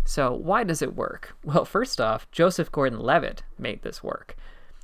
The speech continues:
One of my favorite details about this scene is that the central performer, Joseph Gordon-Levitt, helped Christopher Nolan and company figure out how to film it.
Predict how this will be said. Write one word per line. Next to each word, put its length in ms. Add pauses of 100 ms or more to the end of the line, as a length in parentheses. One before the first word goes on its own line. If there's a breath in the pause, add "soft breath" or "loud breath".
(300 loud breath)
One 140
of 40
my 120
favorite 320
details 420
about 260
this 160
scene 380
is 320
that 380
the 100
central 320
performer, 560
Joseph 400
Gordon-Levitt, 640
helped 340
Christopher 360
Nolan 380
and 260
company 380
figure 360
out 140
how 200
to 40
film 360
it. 200